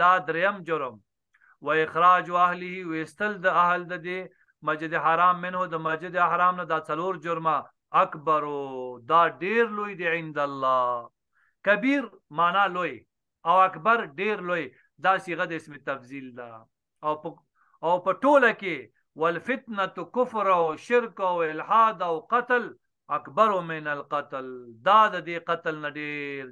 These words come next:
زیات. تاسو څومره خلک وژلي؟ بې ګناه انسانان مو هلته تاسو شکنجه کړل، بلال او سمیه او خبیب او امثالهم.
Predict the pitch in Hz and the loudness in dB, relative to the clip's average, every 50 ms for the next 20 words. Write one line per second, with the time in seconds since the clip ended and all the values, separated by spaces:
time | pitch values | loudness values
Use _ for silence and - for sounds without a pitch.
0 | 120 123 135 127 123 120 - _ _ _ _ _ _ _ _ _ _ - 202 220 | -14 -12 -12 -10 -10 -12 -14 _ _ _ _ _ _ _ _ _ _ 2 4 4
1 | 214 220 - 240 220 208 196 190 196 190 185 170 165 170 160 151 156 151 143 127 | 4 2 -2 -4 -2 -2 -2 -2 -2 -2 -4 -4 -4 -4 -4 -4 -6 -10 -10 -12
2 | 113 - _ _ _ _ _ _ 135 160 170 165 165 185 202 214 214 202 196 196 | -16 -18 _ _ _ _ _ _ -6 -6 -4 -4 -2 -2 0 0 0 0 -4 -8
3 | - - 185 175 175 190 202 214 208 196 190 185 160 135 117 _ _ _ _ _ | -6 -2 0 0 2 2 2 0 0 -2 -4 -4 -4 -6 -8 _ _ _ _ _
4 | _ _ _ 156 156 160 160 170 180 190 202 190 - 196 185 - - 185 190 190 | _ _ _ -2 0 0 4 4 4 4 4 2 -2 -4 -2 0 2 2 2 2
5 | 185 - 190 185 180 175 180 165 135 175 175 175 175 170 165 156 180 190 185 - | 0 -4 -6 -6 -6 -6 -8 -10 -12 -10 -6 -4 -4 -4 -2 -2 -2 -2 -2 -2
6 | 175 170 160 139 127 - _ _ _ _ _ 131 131 165 175 185 190 196 196 190 | -4 -4 -4 -4 -8 -14 _ _ _ _ _ -4 -2 0 4 6 8 8 8 6
7 | 185 175 170 156 143 139 139 - - 180 175 175 180 175 175 185 196 202 202 190 | 6 2 0 0 -2 -4 -10 -10 -8 -6 -2 -2 -2 0 2 4 4 6 4 4
8 | 175 160 139 127 - 170 175 156 185 196 202 202 196 175 165 180 170 160 156 147 | 2 -2 -6 -6 -10 -10 -4 0 2 2 2 0 -2 -2 -2 0 0 0 0 -2
9 | 143 139 - 151 135 127 123 123 120 110 110 110 | -4 -8 -10 -8 -8 -8 -8 -10 -14 -18 -20 -20